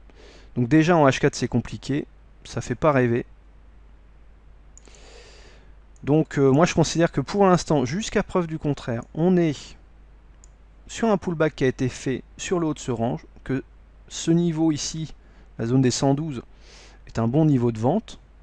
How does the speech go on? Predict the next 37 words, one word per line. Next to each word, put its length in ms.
On 100
est 60
cent 200
pips 260
en 80
dessous, 240
donc, 260
euh, 140
pour 160
l'instant 200
il 40
n'y 40
a 40
pas 100
de 60
timing, 340
parce 200
que 100
cent 220
pips, 440
plus 120
de 60
cent 120
pips 220
de 80
stop 240
du 100
coup, 220
il 80
faudrait 180
mettre 160
le 60
stop 240
au-dessus 200
du 120
plus 180
haut, 180